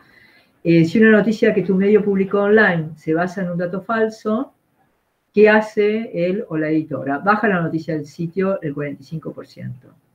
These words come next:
¿sí? Esta es, sería, digamos, la media, y deja, eh, digamos, la noticia, pero después difunde la corrección el veinticinco por ciento. Pero atendiendo a la mayoría, eh, consideran que el medio,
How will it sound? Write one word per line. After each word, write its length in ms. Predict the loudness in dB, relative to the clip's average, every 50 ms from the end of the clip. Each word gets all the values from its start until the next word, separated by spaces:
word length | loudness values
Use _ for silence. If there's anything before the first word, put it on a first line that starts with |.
| _ _ -18
¿sí? 160 | -16 -16 -16 -18 _ _ _ _ _ _ _ _ _ _
Esta 240 | -8 -4 0 2 2
es, 180 | 2 2 -4 -12 _
sería, 380 | _ -2 2 4 4 4 4 4
digamos, 380 | 4 2 2 0 -2 -4 -4 -4
la 80 | -2
media, 580 | 0 2 2 4 4 4 4 2 2 0 -4 -8 _ _ _ _ _ _ _
y 340 | -4 -2 0 0 0 0 0
deja, 500 | 0 0 0 0 0 -2 -2 -2 -2 -2 -4
eh, 100 | -8 -6 -4
digamos, 480 | -2 -2 0 0 -2 -2 -2 -2 -2
la 80 | -2 -2
noticia, 420 | -2 -2 -2 -4 -4 -2 -2 -2
pero 100 | -2 -2
después 260 | -4 -4 -2 -2 -2 -2
difunde 400 | -2 -2 -4 -4 -2 -2 0 0
la 140 | 0 -2
corrección 500 | -2 -4 -4 -4 -6 -6 -6 -4 -2 -2
el 60 | 0 0
veinticinco 500 | -2 -2 -4 -6 -10 -10 -12 -12 -12 -12
por 160 | -12 -14 -16
ciento. 380 | -14 -12 -12 -10 -8 -8 -8
Pero 360 | -4 -2 0 0 0 0 -2 -6 _ _ _ _ _ _ _
atendiendo 800 | -6 -2 0 2 4 6 6 6 6 6 6 6 6 4 4 4
a 80 | 2
la 80 | 2 2
mayoría, 680 | 2 2 2 2 2 2 2 2 2 2 0 -2 -6 -10 _ _ _ -6
eh, 680 | -4 -4 -2 -2 -4 -4 -4 -2 -2 -2 -2 -4 -4 -8 -14 _ _ _ _
consideran 480 | -6 -4 -2 2 4 4 4 4 2
que 300 | 2 2 2 2 2 0 0
el 180 | 0 0 2
medio, 540 | 2 2 2 2 2 0 0 -2 -2 -4 -8